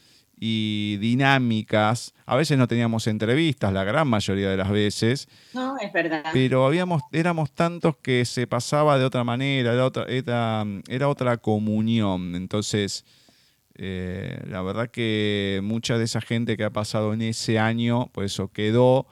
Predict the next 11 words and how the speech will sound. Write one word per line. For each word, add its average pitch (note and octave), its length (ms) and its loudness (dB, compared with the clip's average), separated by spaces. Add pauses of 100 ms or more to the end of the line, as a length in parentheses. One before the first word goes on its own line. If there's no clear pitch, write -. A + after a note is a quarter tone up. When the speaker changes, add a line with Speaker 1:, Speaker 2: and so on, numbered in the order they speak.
(300)
Speaker 1:
quedó A#2+ 280 0
por B2+ 200 2
algo, B2+ 600 4 (140)
seguramente, A2+ 1000 -2
y, G2 1000 -4 (580)
y - 80 -20
creo A#2+ 180 -6
que A2 80 -8
son A2+ 240 -4
la G#2+ 140 2
base A2+ 800 2